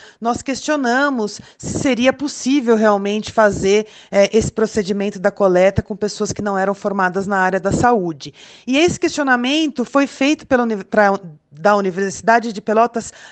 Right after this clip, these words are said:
pro conep, que é uma comissão de ética em pesquisa,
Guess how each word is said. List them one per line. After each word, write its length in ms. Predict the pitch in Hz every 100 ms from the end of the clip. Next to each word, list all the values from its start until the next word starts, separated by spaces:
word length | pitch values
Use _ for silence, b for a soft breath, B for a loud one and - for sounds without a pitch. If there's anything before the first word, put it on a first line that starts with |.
| _
pro 220 | - 349
conep, 580 | 370 285 240 233 269 269
que 160 | 240 247
é 60 |
uma 140 | 226 233
comissão 640 | 240 233 220 - 254 262 b b b
de 140 | 170 233
ética 400 | 240 269 - 226
em 40 |
pesquisa, 720 | 202 196 - 254 277 202 185